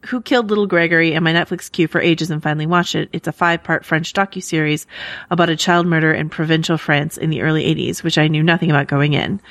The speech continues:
Uh, what a story." And then here she switches into some French. "Sans le supernaturel, uh, it reminded me so much of The Outsider's themes of the ripples effects of a crime and unhinged media, the all-consuming rage under the surface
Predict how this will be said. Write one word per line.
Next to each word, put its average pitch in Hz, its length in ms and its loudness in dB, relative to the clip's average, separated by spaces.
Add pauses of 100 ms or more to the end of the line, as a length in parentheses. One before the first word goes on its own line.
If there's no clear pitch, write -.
(680)
Uh, 170 420 4
what 202 220 0
a 233 40 0
story." 160 600 0
And 156 180 -4
then 147 140 -4
here 156 180 -2
she 143 200 -4
switches 151 360 -4
into 147 520 0
some 147 200 0
French. 143 400 -2
"Sans 180 500 2
le 170 160 4
supernaturel, 175 1040 2 (440)
uh, 175 220 4
it 196 140 0
reminded 196 320 2
me 202 120 0
so 202 180 -2
much 196 180 0
of 190 60 -6
The 185 140 0
Outsider's 165 500 0
themes 156 320 -4
of 147 60 -4
the 151 80 -2
ripples 156 420 0
effects - 420 -2
of 156 140 -2
a 156 60 -2
crime 147 440 2
and 147 160 0
unhinged 156 460 2
media, 147 420 2
the 156 180 0
all-consuming 165 600 0
rage 151 360 2
under 151 200 2
the 156 80 0
surface 143 480 -2